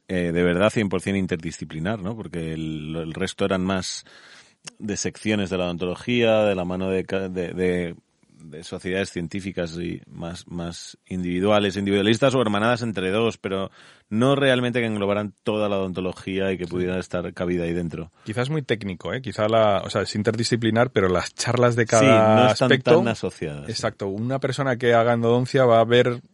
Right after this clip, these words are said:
Speaker 2: mm, charlas de endodoncia muy puntuales de algo, de ortodoncia también. Entonces, bueno, tiene sus pros y sus contras, la verdad que tengo ganas. No sé tú, Juan, ¿esto nos obliga de alguna manera a tener que ver el congreso? O no sé si te pilla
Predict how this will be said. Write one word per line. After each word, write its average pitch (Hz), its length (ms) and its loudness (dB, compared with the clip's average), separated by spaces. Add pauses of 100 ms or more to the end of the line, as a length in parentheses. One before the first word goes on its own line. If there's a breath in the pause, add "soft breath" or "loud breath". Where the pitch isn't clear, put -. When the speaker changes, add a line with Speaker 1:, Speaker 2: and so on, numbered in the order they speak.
(160)
Speaker 2:
mm, 107 680 -2 (300)
charlas 120 420 4
de 123 80 6
endodoncia 107 400 2
muy 113 360 4
puntuales 113 580 4
de 104 80 4
algo, 101 340 2 (320 loud breath)
de 104 80 0
ortodoncia 98 480 0
también. 101 400 4
Entonces, 98 320 -2
bueno, 127 380 0
tiene 123 240 2
sus 123 580 2
pros 113 220 -2
y 123 40 -2
sus 120 200 -4
contras, 98 340 -2
la 90 80 0
verdad 92 140 -2
que 104 60 -6
tengo 107 180 -4
ganas. 92 340 -6 (640 loud breath)
No 110 60 -2
sé 107 80 -4
tú, 117 240 2
Juan, 131 340 4
¿esto 120 220 -2
nos 139 160 -2
obliga 123 380 2
de 131 60 4
alguna 117 280 0
manera 117 400 0
a 131 80 -2
tener 98 300 -8
que 113 160 0
ver 95 160 0
el 87 120 -4
congreso? 90 440 -8
O 80 400 -10
no 85 100 -10
sé 98 140 -6
si 104 200 -6
te 95 120 -8
pilla 90 480 -4